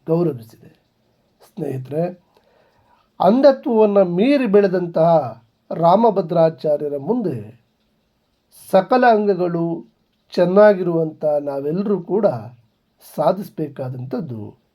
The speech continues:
ಬೇಕಾದಷ್ಟಿದೆ. ಹಾಗಾಗಿ ಇವರ ಸಾಧನೆಯ ಹಾದಿ ನಮಗೆಲ್ಲ ಮಾದರಿಯಾಗಬೇಕು. ಏಳು, ಸುರಕ್ಷಿತ ವಲಯದಿಂದ ಹೊರಬಾ, ಇಲ್ಲದಿದ್ದರೆ ಸುರಕ್ಷಿತ ವಲಯ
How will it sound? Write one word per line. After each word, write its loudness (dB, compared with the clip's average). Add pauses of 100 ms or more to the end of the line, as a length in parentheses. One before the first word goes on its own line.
(240)
ಬೇಕಾದಷ್ಟಿದೆ. -10 (920)
ಹಾಗಾಗಿ -2 (460)
ಇವರ 4
ಸಾಧನೆಯ 2
ಹಾದಿ -2 (440)
ನಮಗೆಲ್ಲ -2
ಮಾದರಿಯಾಗಬೇಕು. -2 (920)
ಏಳು, 0 (800)
ಸುರಕ್ಷಿತ 2
ವಲಯದಿಂದ 2
ಹೊರಬಾ, 0 (800)
ಇಲ್ಲದಿದ್ದರೆ -4 (560)
ಸುರಕ್ಷಿತ 2
ವಲಯ 2